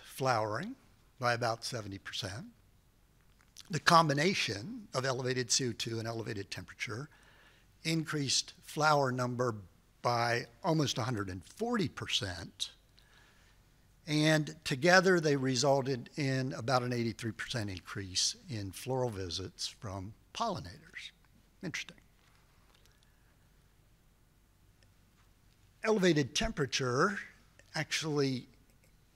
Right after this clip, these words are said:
hastens the onset of floral opening in the morning, but it, they found that it did not affect the duration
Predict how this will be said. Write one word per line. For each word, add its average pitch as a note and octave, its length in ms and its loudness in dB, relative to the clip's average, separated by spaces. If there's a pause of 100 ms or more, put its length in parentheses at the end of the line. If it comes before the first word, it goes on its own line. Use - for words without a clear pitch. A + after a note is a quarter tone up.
(440)
hastens C#3 680 0
the B2 160 -6 (120)
onset D#3+ 760 0
of C3+ 100 -8
floral D3+ 600 2
opening C#3 680 -2 (760)
in A#2+ 140 -6
the B2 60 -6
morning, D3 600 0 (580)
but D3 140 4
it, C#3+ 200 2
they D3 120 0
found C#3+ 320 2
that B2+ 120 0
it A#2 140 -2
did D3 160 2
not C#3 180 4
affect - 480 -2
the A2+ 60 -6
duration B2 640 2